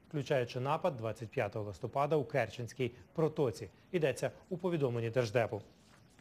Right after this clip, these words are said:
Дональд Трамп своїм указом продовжив на рік дію надзвичайного стану у С Ш А, пов'язаного з агресією Росії проти України. У березні дві тисячі чотирнадцятого адміністрація тоді ще президента Обами оголосила у С Ш А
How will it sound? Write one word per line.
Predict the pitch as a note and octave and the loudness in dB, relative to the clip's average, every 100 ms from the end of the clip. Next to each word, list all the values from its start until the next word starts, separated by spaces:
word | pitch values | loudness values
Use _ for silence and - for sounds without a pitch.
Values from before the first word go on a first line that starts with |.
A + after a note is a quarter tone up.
| - - - - - - - - - - - - - - | -20 -20 -20 -20 -20 -20 -20 -20 -20 -20 -20 -20 -20 -6
Дональд | F3+ B3+ C4 | 0 2 4
Трамп | F#3+ F#3 B2 | 4 4 2
своїм | - F3 G3 | 0 2 4
указом | G3 G3 G#3+ A3+ B3 | 4 4 4 4 0
продовжив | G3 F3+ D3+ G#3 A#3 A#3 F#3 | 2 2 4 2 2 0 2
на | F3+ E3+ | 2 4
рік | F3+ A3+ - | 2 0 -2
дію | C#3+ A#2+ G3 A3 | -4 0 2 4
надзвичайного | F#3 D3+ C3 - F#3+ G3 F#3 | 2 2 0 0 2 4 0
стану | - - F#3 C#3+ C3+ | -2 2 2 2 -2
у | |
С | C3+ | -4
Ш | - F#3+ | 0 2
А, | G#3 | 2
пов'язаного | G3+ C#3 C3+ F3+ G3 F#3+ E3+ | 2 2 2 2 0 0 2
з | C#3 | 2
агресією | C#3 A#2+ D#3+ F3+ - G3+ | 2 2 0 0 0 2
Росії | D3 - - E3+ G#3 | 2 0 -2 0 0
проти | - D3+ D3 | 0 0 2
України. | F3 F#3+ E3+ F3 F3+ G#3+ D#3 F#2+ - - - | 0 0 2 2 4 2 0 -2 -10 -16 -6
У | |
березні | C#3 D#3 A#2+ G#2+ | 2 2 2 -2
дві | A2+ B2 | -6 -6
тисячі | C#3 A#2+ B2 | -6 -6 -8
чотирнадцятого | C#3 C#3 D3 E3 E3 D#3 E3 - - - - | -4 0 2 0 -2 2 2 2 -12 -20 -2
адміністрація | D#3 D3+ D#3 - E3+ A#2 A#2 | 0 0 0 2 2 2 -4
тоді | B2+ C3 | -4 -6
ще | - C3+ | -4 -6
президента | - C3+ B2+ B2+ B2+ A#2+ | 0 0 2 2 2 2
Обами | B2+ A#2+ D#3 D#3+ C3 | 0 4 2 4 0
оголосила | A2+ A#2+ A2+ D#3 C3+ | -2 -4 -4 -2 -2
у | A#2+ | -2
С | |
Ш | - | 2
А | E3+ | 2